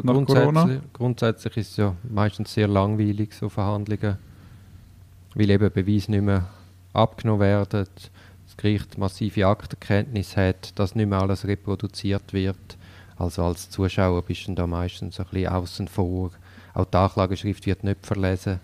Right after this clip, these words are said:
Speaker 2: obwohl es auch in der S T P O so steht.
Speaker 1: Ja, das wäre aber noch spannend, wenn der, der Herr Vorsitzende sagt, äh,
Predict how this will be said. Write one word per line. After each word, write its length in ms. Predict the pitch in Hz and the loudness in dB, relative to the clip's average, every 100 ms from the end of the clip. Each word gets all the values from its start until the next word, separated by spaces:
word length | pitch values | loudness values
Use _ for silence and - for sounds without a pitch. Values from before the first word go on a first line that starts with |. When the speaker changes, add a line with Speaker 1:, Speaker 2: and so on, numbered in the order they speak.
| - - | -10 -10
Speaker 2:
obwohl 260 | 92 98 | -4 -4
es 80 | 95 | -2
auch 60 | 95 | -4
in 140 | 95 | -2
der 100 | 95 | -6
S 80 | - | -4
T 180 | 101 98 | -4 -4
P 180 | - 95 | -2 -4
O 120 | 92 | -2
so 140 | 95 | -6
steht. 460 | - - 107 104 104 | -8 0 2 2 2
Speaker 1:
Ja, 100 | 117 | -2
das 120 | 127 | 2
wäre 160 | 123 107 | 4 4
aber 100 | 101 | 4
noch 100 | 107 | 0
spannend, 400 | - 117 156 135 | 0 2 4 4
wenn 220 | 113 120 | 4 4
der, 340 | 117 113 117 113 - - - | 4 4 4 0 -10 -20 -6
der 80 | 117 | 0
Herr 120 | 113 | 2
Vorsitzende 680 | 107 117 123 120 113 - 117 | 4 2 4 2 -2 -2 -2
sagt, 480 | 113 110 110 110 - | 2 2 2 -2 0
äh, 320 | 110 110 110 | 2 2 0